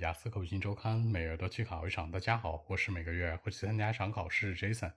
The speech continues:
今天和大家分享讨论一下Part One当中的高频话题，叫做艺术相关的课程相关。原题这样说的，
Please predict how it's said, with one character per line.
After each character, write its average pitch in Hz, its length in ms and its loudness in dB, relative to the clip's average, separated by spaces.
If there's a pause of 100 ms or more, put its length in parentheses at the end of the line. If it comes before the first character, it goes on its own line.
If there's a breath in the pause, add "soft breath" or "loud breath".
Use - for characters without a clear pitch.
(400)
今 - 120 -4
天 139 140 2
和 120 60 0
大 92 100 -2
家 92 160 0
分 101 180 0
享 95 160 0
讨 98 160 -2
论 82 160 -2
一 85 60 -2
下 85 180 -2
Part 90 220 -4
One 95 180 0
当 104 200 0
中 117 120 -2
的 113 60 -2
高 127 100 0
频 113 140 -4
话 87 160 -2
题， 85 220 -4 (240 soft breath)
叫 92 180 -4
做 82 240 -4 (200 loud breath)
艺 110 100 2
术 - 120 -2
相 104 200 -2
关 123 120 -2
的 120 60 -4
课 139 140 -6
程 82 160 -6
相 80 160 -4
关。 82 200 -2 (760 soft breath)
原 92 120 0
题 92 100 -2
这 92 120 2
样 82 180 2
说 90 200 2
的， 82 120 0